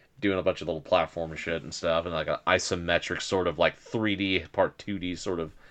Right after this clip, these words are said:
style. But, uh, Blast Corps is super fun. I've played that game on the sixty-four, and it's still fun to this day, just trying to, like, uh,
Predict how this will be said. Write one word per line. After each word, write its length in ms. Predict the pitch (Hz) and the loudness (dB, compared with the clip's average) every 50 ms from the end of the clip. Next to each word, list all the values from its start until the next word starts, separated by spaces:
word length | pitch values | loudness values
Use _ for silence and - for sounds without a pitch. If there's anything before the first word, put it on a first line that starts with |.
| - - - | -20 -20 -16
style. 600 | - - - - 98 90 87 90 90 90 90 90 | -14 -12 2 4 6 6 8 8 6 6 4 4
But, 320 | - 90 85 85 - - - | 2 0 0 0 -2 0 2
uh, 140 | 87 78 78 | 2 2 6
Blast 320 | - 123 151 185 - - | 10 10 10 10 10 8
Corps 280 | - 151 151 139 135 - | 6 8 8 8 6 4
is 80 | 101 - | -4 -4
super 240 | - 110 - 95 85 | -4 -4 -6 -6 -4
fun. 440 | - 98 87 85 87 95 104 110 - - _ _ _ _ - - - - - _ _ _ | 0 2 2 4 2 0 -2 -4 -8 -14 _ _ _ _ -20 -20 -20 -20 -20 _ _ _
I've 200 | - 92 104 - | 6 6 6 6
played 200 | - - 101 95 | 6 4 6 6
that 160 | 92 92 87 73 | 6 4 4 4
game 400 | 90 95 95 98 101 104 101 - - _ _ _ _ _ _ | 2 2 4 4 4 2 0 -4 -10 _ _ _ _ _ _
on 120 | 92 90 | -6 -4
the 60 | 87 | -4
sixty-four, 760 | - - 101 - - 90 82 - 104 98 98 98 98 101 95 - - - - - - - - - - | -2 -2 -2 -2 -2 -8 -6 -2 0 4 4 6 6 6 4 2 -6 -18 -20 -20 -20 -20 -20 -20 -2
and 340 | - - 95 90 87 85 64 | 2 6 6 6 6 6 4
it's 160 | 90 98 - | 2 0 0
still 240 | - - 113 107 101 | 2 8 10 10 10
fun 200 | - - 101 90 | 10 8 4 2
to 80 | 90 85 | 2 0
this 180 | 85 78 - | -2 -4 0
day, 380 | - 90 87 87 92 104 98 - - _ _ - | 2 2 4 6 6 6 4 2 -6 _ _ -8
just 200 | 95 - - - | -6 -6 -6 0
trying 340 | - 104 95 92 90 87 82 | 2 4 6 6 6 4 2
to, 240 | - - 92 87 85 | 0 0 0 2 4
like, 380 | 85 87 85 85 78 - - | 6 6 6 6 4 2 6
uh, 200 | 90 82 71 71 | 6 8 8 6